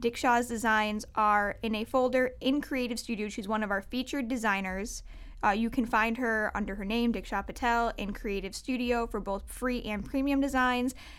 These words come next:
And as we said before, she's been contributing to Creative Studio for about the past year. So you probably are using Diksha's designs, even if you don't know it yet. So Diksha, can you let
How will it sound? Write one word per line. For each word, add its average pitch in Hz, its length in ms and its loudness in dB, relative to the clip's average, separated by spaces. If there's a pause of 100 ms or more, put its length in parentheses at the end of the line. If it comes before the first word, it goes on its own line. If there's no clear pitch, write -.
(160)
And 349 380 0 (100)
as 247 180 4
we 240 120 -2
said 233 180 0
before, 247 400 2
she's 247 160 -2
been 233 160 2
contributing 247 800 0
to 233 160 -4
Creative 208 400 -4
Studio 214 380 -2
for 220 180 -2
about 214 300 2
the 277 80 0
past 214 420 -2
year. 208 400 -2 (380)
So 226 480 6
you 269 240 4
probably 349 600 2
are 240 200 10
using 233 420 2
Diksha's 214 460 2
designs, 226 720 0 (260)
even 311 380 4
if 277 120 4
you 247 120 6
don't 233 260 2
know 220 220 2
it 185 80 -4
yet. - 540 -6 (420)
So 285 160 2
Diksha, 320 320 2
can 302 200 -2
you 392 320 0
let 311 140 6